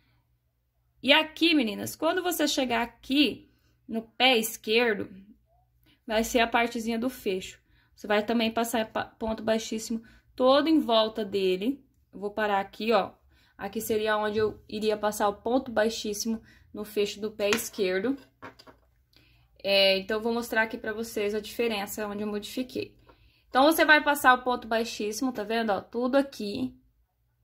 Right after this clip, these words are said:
No de nove centímetros, quando eu chegava aqui, eu passava ponto baixo aqui nessa parte aqui, ó.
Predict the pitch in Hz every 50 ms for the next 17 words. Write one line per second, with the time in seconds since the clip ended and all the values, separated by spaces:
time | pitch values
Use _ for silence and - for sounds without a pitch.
0 | _ _ _ _ _ _ - 294 311 370 359 370 370 339 294 269 240 233 - 240
1 | 208 214 - - 277 277 269 240 247 - - - 302 320 349 359 349 - 311 262
2 | 240 233 220 214 202 208 208 - 269 269 254 220 - - - - _ _ - 226
3 | 240 262 254 302 285 277 - - 277 247 247 240 262 262 - - - _ _ _
4 | _ _ - 302 311 349 381 381 381 381 359 269 240 247 247 254 247 254 247 -
5 | 254 254 - - 240 240 233 233 - 247 233 - 220 214 214 220 214 - 240 226
6 | - - - -